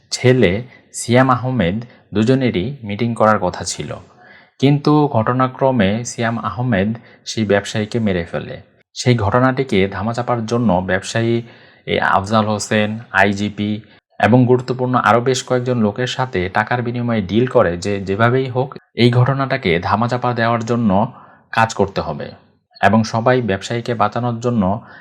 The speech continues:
এই শাকিব খানকে ধরে আনে এবং শাকিব খানের মুখ দিয়ে স্বীকারোক্তি আদায়ের চেষ্টা করে,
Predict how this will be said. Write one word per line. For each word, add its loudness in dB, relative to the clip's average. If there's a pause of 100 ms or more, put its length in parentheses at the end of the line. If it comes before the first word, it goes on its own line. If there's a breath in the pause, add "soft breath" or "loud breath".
(140)
এই -4 (120)
শাকিব -6
খানকে -4
ধরে -2
আনে -6 (400 soft breath)
এবং 2
শাকিব -6
খানের -4
মুখ -2
দিয়ে -4 (320 loud breath)
স্বীকারোক্তি 0
আদায়ের 0
চেষ্টা -8
করে, -4